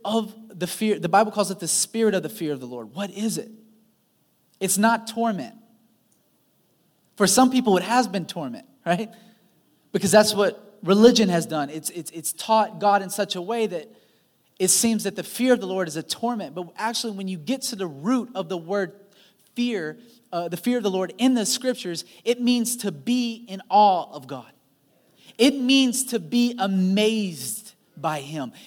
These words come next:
It means, it's, it's like if right now, if you were to stand, if you were to be transported from this place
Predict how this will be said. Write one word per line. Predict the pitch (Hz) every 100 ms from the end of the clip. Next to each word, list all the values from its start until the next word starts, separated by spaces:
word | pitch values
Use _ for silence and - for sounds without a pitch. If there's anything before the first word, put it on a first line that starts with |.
| -
It | 220 240
means, | 233 269 - - -
it's, | 214
it's | 240 233
like | 262 294 294
if | 233 190
right | 185 247 233
now, | 214 208
if | 196 175
you | 196 247
were | 247
to | 185
stand, | 180 - - 208 208 175 143 - -
if | 180 185
you | 233
were | 240
to | 208
be | 170 196 185 - -
transported | - 233 233 - 214 214
from | 202 175
this | 233 -
place | - 214 196